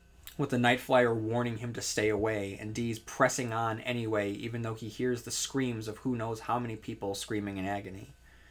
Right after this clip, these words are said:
He checks out Renfield's plane to discover that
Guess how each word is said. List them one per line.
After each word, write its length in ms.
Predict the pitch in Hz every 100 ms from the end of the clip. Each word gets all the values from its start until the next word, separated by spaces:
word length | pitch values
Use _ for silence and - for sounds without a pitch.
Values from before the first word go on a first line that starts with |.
| - - - - -
He 100 | -
checks 240 | - - 254
out 160 | 175
Renfield's 460 | 160 170 170 156 -
plane 320 | - 147 135
to 80 | 127
discover 400 | 123 - 151 151
that 440 | 135 127 117 110